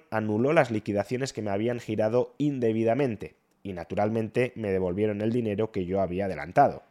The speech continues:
¿Cómo no? Faltaría menos. Ahora bien, y esto es a mi juicio lo importante, nunca hubo ningún tipo de reparación del daño causado,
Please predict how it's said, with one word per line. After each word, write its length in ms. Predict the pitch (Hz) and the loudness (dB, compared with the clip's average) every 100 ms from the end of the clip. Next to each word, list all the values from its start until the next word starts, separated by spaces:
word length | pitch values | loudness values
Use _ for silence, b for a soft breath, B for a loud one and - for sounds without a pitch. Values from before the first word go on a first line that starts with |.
| _ _ _ | _ _ _
¿Cómo 240 | 110 107 | -2 0
no? 220 | 131 131 - - _ _ - | 2 2 0 -18 _ _ -14
Faltaría 460 | 82 82 90 90 | -12 -10 -6 -2
menos. 420 | 127 110 78 - _ b b b b b b b b b b - | 0 -2 -6 -20 _ b b b b b b b b b b 10
Ahora 240 | 165 185 | 12 12
bien, 240 | 123 87 - _ _ | 8 2 -6 _ _
y 140 | - 107 | 0 0
esto 280 | - 123 113 | 2 4 4
es 140 | 113 | 2
a 40 | |
mi 120 | 104 101 | -2 -2
juicio 340 | 113 110 104 | -4 0 0
lo 80 | 101 | 0
importante, 720 | 95 95 90 82 78 78 - _ _ _ | -2 -2 -2 -4 -8 -14 -16 _ _ _
nunca 480 | - 147 180 160 131 | 0 2 2 6 8
hubo 320 | 139 143 139 | 8 8 4
ningún 400 | 127 113 113 120 | 2 -2 -2 -4
tipo 300 | 123 120 110 | -4 -2 0
de 100 | 101 | 2
reparación 640 | 95 - 92 - 123 120 | 0 0 -2 0 -2 0
del 200 | 101 101 | 2 2
daño 320 | 107 113 117 107 | 2 2 0 -2
causado, 540 | 92 - 95 76 - | -2 0 -4 -4 -12